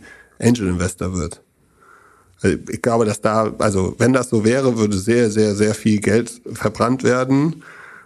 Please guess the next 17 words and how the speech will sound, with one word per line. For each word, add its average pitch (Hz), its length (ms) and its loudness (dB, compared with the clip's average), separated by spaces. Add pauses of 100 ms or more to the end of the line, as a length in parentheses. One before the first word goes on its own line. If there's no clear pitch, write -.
(120)
oder 107 460 2
irgendwie, 104 540 2
ja, 98 320 0
irgendwas 131 440 2
damit 123 280 0
passieren, 127 480 0
weil 110 160 2
es 113 100 -6
halt 107 140 0
einfach, 110 480 -2 (100)
ja, 117 260 0
die - 720 -4
meisten 117 320 0
Sachen 120 240 2
funktionieren 135 460 2
nicht. 92 300 -2
Also 101 240 -2